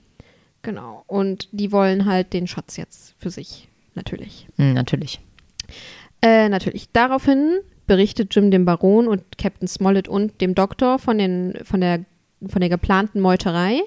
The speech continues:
Speaker 2: Mhm.
Speaker 1: Und, äh, Smollett erkennt halt, dass das irgendwie sinnlos ist, dagegen vorzugehen, weil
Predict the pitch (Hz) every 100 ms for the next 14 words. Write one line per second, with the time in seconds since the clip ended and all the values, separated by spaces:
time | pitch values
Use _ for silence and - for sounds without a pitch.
0 | - _ - 160 143 151 208 - _ _
1 | _ 214 214 214 208 - 202 202 202 -
2 | 226 233 233 - - 220 226 233 208 202
3 | 202 196 - - - - 185 - - 180
4 | 180 190 240 240 233 240 - 208 - 185
5 | 180 185 - 226 - 226 226 208 190 202
6 | 214 -